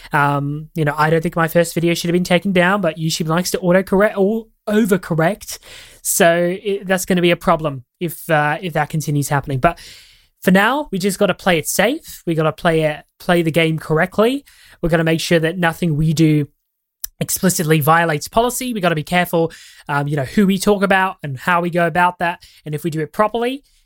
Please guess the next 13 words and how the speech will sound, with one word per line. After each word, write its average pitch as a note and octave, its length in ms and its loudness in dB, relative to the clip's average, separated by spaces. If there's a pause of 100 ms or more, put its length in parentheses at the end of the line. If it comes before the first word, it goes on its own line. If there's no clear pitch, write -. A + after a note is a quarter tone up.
(100)
and D3+ 140 -2
we D#3 100 0
do D#3 200 2
it, - 340 -2
uh, D3+ 500 2
if E3+ 380 -6
we E3 60 2
do D#3 120 2
it D3 100 0
to - 100 -8
a D3 40 -2
certain D#3 300 0
standard, F#3 500 0